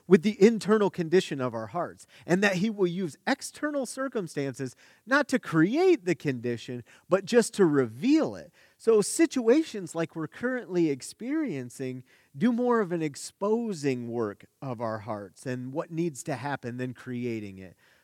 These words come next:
So the fear and the doubt and the worry, that was already there. The situation around us has highlighted that. The situation around us has just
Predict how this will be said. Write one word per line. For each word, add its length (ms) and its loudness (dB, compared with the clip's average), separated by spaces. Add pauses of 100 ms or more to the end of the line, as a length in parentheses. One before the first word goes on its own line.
(120)
So 100 -10
the 120 -2
fear 640 -4 (420)
and 460 -4 (100)
the 100 0
doubt 520 4
and 120 -6
the 60 2
worry, 480 2 (160)
that 160 0
was 140 4
already 420 6
there. 540 2 (480)
The 100 2
situation 800 0
around 500 -2
us 240 -4 (200)
has 280 2
highlighted 800 -2
that. 200 -8 (160)
The 100 -4
situation 600 -2
around 320 -6
us 80 -4
has 220 -4
just 320 -2